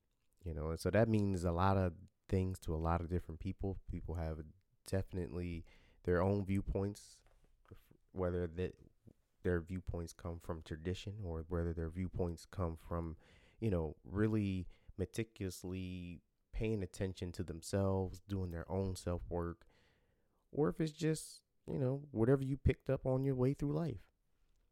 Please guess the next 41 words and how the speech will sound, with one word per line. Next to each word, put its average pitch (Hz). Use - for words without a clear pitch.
You 95
know, 92
all 107
of 113
it's 110
correct, -
to 104
be 90
honest, 104
because 92
it's 87
your 95
experience. -
So 87
whatever 98
you 107
wanna 92
experience 92
in 85
your 82
life, 85
that's 82
correct. -
There 90
is 90
no 85
right 85
or 82
wrong. 82
It's 80
whatever 85
you 85
decide 73
to -
do. -
So 90
with 156
that, 85
I 87
think 90
that 85